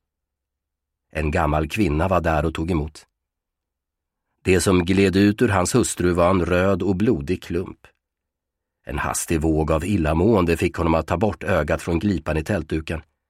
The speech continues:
Ännu ett skrik, men ett helt annat. Ett barnskrik fick honom att titta genom hålet igen.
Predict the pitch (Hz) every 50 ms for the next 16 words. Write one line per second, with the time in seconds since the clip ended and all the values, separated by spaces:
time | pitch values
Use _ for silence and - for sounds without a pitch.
0 | _ _ _ _ _ _ _ _ _ _ _ _ _ _ _ _ _ _ - 92
1 | 95 78 73 80 87 90 - - - 80 76 76 76 - _ _ _ _ _ _
2 | _ - 85 80 87 - - 87 80 - - 120 117 82 80 107 - - - -
3 | _ _ _ _ _ _ _ _ _ _ - - 82 - 80 82 123 131 76 -
4 | 73 - - - - 147 - - - - - - - 95 85 - 95 85 80 80
5 | 78 - - 90 78 - - 85 82 78 85 90 87 80 95 78 73 78 76 -
6 | 98 85 78 76